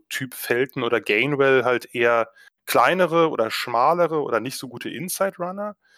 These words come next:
Und die hat er halt, und da, da ist es auch ein bisschen der Grund gewesen, warum er eben doch das eine Jahr geblieben ist. Der hat ja super produziert in der S E C und hat dann gesagt, nee, die Chance, dass er unter Mike Leach, unter einer Air Raid Offense halt wirklich als Receiver sich nochmal fortentwickelt, die möchte er wahrnehmen.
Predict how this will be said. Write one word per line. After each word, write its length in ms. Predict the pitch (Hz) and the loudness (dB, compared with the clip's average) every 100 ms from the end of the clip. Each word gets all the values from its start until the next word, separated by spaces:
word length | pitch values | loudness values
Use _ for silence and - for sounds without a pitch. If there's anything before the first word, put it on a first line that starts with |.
| _ _ _ _ _ _ - | _ _ _ _ _ _ -12
Und 120 | 131 | -4
die 140 | 139 151 | 0 0
hat 160 | 175 | 0
er 200 | 131 156 | 2 2
halt, 220 | 156 165 | 4 2
und 160 | 135 123 | 0 2
da, 200 | 123 120 | 2 2
da 180 | 117 127 | 0 -2
ist 140 | 131 | -4
es 60 | - | -6
auch 160 | 139 131 | -8 -8
ein 80 | |
bisschen 180 | 131 160 | -12 -4
der 100 | 117 | -2
Grund 240 | 127 190 - | -2 -6 -8
gewesen, 420 | 107 107 110 107 | -8 -6 -6 -4
warum 240 | 104 123 | -2 -2
er 80 | 123 | -2
eben 180 | 110 117 | -2 -6
doch 120 | 113 | -6
das 160 | 120 - | -6 -4
eine 220 | 120 123 | -2 0
Jahr 120 | 113 | 0
geblieben 400 | 110 - 139 190 | -2 -8 -12 -10
ist. 160 | 170 - | -6 -4
Der 80 | |
hat 160 | 123 - | -4 0
ja 140 | 127 | -2
super 420 | 101 147 - 139 - | -2 -8 -2 -2 -2
produziert 640 | - 117 - - 175 - | -8 -8 -8 -8 -8 -4
in 80 | 147 | -4
der 100 | 143 | -4
S 140 | 139 | -8
E 60 | 151 | -10
C 260 | - 143 | -12 -8
und 100 | 135 | -4
hat 140 | 123 127 | -2 0
dann 100 | 123 | 0
gesagt, 300 | 117 120 117 | 0 0 -2
nee, 280 | 117 185 - | -4 -4 -6
die 180 | 127 | -10
Chance, 420 | 117 - 123 170 - | -6 2 2 2 -2
dass 140 | 120 | -4
er 260 | 120 123 120 | 2 2 0
unter 240 | 120 123 | -2 -2
Mike 280 | 117 113 - | 0 0 -2
Leach, 260 | 143 196 - | -12 -10 -12
unter 140 | 127 | -4
einer 160 | 117 110 | -2 -2
Air 240 | 120 151 | 0 2
Raid 180 | 165 156 | 2 0
Offense 440 | 147 - 139 - | -4 -2 -4 0
halt 180 | 120 - | -2 -2
wirklich 240 | 143 - - | -10 -10 -14
als 160 | - | -12
Receiver 440 | 104 - 196 190 104 | -12 -10 -4 -4 -4
sich 180 | 95 | -6
nochmal 240 | 92 104 95 | -12 -10 -6
fortentwickelt, 720 | - 107 104 92 110 117 - | -2 -2 -2 -8 -8 -8 -8
die 60 | 113 | -6
möchte 260 | 135 - | -2 0
er 80 | 101 | 2
wahrnehmen. 560 | 104 113 147 190 220 | 2 2 0 -8 -12